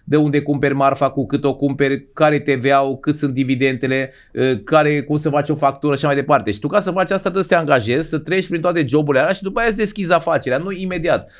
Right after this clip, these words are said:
Sau dacă ai cinci mii și vrei să deschizi o afacere, bagă în educație, cum am zis. Du-te și educă-te, fă un curs de nu știu ce, vreau să fac, uh, uh, să f-, am restaurant, mă duc și fac management de restaurant sau mă duc și fac curs de chelner sau habar n-am, dar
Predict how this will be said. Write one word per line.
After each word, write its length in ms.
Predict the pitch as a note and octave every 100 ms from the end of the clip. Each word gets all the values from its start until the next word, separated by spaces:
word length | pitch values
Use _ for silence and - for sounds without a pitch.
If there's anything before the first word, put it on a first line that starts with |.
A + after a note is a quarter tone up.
| -
Sau 200 | - D3
dacă 220 | C#3 C#3
ai 80 | F3+
cinci 280 | F3 D#3+ D3
mii 120 | D#3+
și 80 | D3+
vrei 120 | D3+
să 60 | D3+
deschizi 240 | C#3 D3+ D3
o 40 |
afacere, 360 | B2+ E3 F3 F#3+
bagă 300 | F#3+ G#3 G3
în 100 | G3
educație, 480 | F#3+ F#3+ G#3 D#3+
cum 140 | C3+ D3
am 100 | E3
zis. 220 | F3 C3 - - -
Du-te 240 | D#3 F#3+
și 100 | F#3
educă-te, 420 | F#3+ G3 F3 A#2+
fă 120 | G#2+
un 200 | E3+ F3+
curs 240 | D#3 G3 D#3
de 80 | C3+
nu 100 | D#3+
știu 140 | E3+
ce, 160 | E3 D3+
vreau 180 | C3+
să 120 | D3 D#3
fac, 280 | D#3+ D#3+
uh, 280 | D#3 D#3+ D#3+ D#3 - - -
uh, 360 | C#3+ D3+ D3+
să 200 | C#3+ D#3
f-, 120 | D#3 -
am 200 | C#3 D#3+
restaurant, 420 | D#3+ E3 E3+ A2
mă 80 | C3
duc 100 | D#3+
și 80 |
fac 200 | F3+ F3+
management 520 | E3 E3 F3+ E3+ F#3 F3
de 60 |
restaurant 440 | F3 F3 F3+ G3 F#3+
sau 160 | B2+
mă 80 | B2
duc 120 | D3+
și 60 | D#3
fac 200 | E3 E3
curs 200 | F3 D#3+
de 160 | E3+ D3+
chelner 320 | G#3 F#3+ A#2+
sau 180 | G2 A#2
habar 300 | D3 D#3+ F3+
n-am, 160 | F#3+
dar 180 | C3+ B2